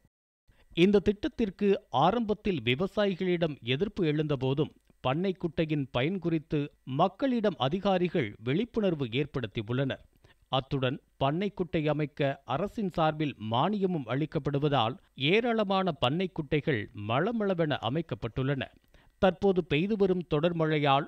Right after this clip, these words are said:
அத்தனை பண்ணை குட்டைகளும் நிரம்பி குட்டி ஏரி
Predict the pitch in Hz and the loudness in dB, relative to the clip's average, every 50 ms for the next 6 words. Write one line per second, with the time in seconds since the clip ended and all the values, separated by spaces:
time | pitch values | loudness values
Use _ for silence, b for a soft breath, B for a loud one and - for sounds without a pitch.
0 | - _ _ - 113 135 - - - 202 185 185 170 143 - 139 143 170 208 226 | -6 _ _ -2 -2 -2 -2 -2 -2 0 2 2 0 0 0 0 0 0 -2 -4
1 | 202 - - 170 - - 180 - 185 175 170 151 127 104 110 120 131 151 151 165 | -4 -4 -8 -4 -2 -2 -2 0 0 0 0 0 -2 -4 -2 0 0 0 0 2
2 | 156 147 120 101 - _ _ _ _ - - 160 170 170 _ - 233 175 117 104 | 2 2 0 -2 -4 _ _ _ _ -4 -2 -2 -2 -2 _ -4 -4 -4 -4 -2
3 | 127 123 156 202 226 220 | -2 0 2 2 0 -2